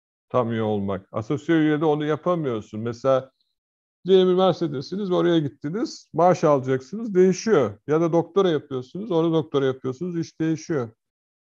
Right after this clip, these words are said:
Tam üye ülkelerin, e, öğrencileri daha avantajlı. Ya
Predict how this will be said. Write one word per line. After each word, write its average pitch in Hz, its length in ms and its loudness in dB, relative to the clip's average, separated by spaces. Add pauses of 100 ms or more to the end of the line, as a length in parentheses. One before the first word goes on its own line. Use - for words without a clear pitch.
(100)
Tam 190 240 2
üye 175 140 2
ülkelerin, 156 720 -4
e, - 40 -12
öğrencileri 147 1080 -4
daha 156 180 4
avantajlı. 107 840 0 (1120)
Ya 101 60 -16